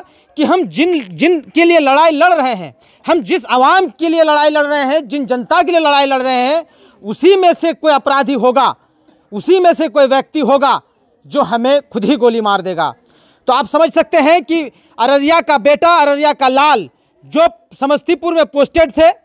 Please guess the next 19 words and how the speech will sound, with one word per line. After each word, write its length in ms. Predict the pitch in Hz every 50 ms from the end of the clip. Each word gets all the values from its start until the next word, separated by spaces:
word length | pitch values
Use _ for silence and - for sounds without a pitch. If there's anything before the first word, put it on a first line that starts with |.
| _ _ _ _ _ -
वहाँ 260 | 160 214 240 269 339 339
पे 140 | - 330
एसएचओ 500 | 311 285 240 - - 269 - - 330 339
थे, 260 | 339 - 339 320 339 381 - _ _ _ _ _ _ _ - -
थाना 200 | 269 285 294 285
अध्यक्ष 360 | 220 170 294 339 339 - - -
थे, 140 | 320 320 359 427 _ _ _ _ _ _ -
उनकी 280 | 247 269 190 269 294
निगरानी 520 | 269 254 254 220 262 269 269 294 302 320 320
में 260 | 302 294 285 302 285 - 190 _ -
किसी, 440 | 240 220 - 254 277 285 294 - - -
अ, 160 | 233 233 247
जगह 260 | 240 214 247 202 269
पे 160 | 269 - 254 240
छापे 320 | - 196 220 - - 302
मारा, 300 | 294 285 285 285 285 277
अ, 260 | 240 - 226 226 226
छापेमारी, 640 | 226 - 220 226 - 285 294 277 277 285 202 285
अ, 40 | 240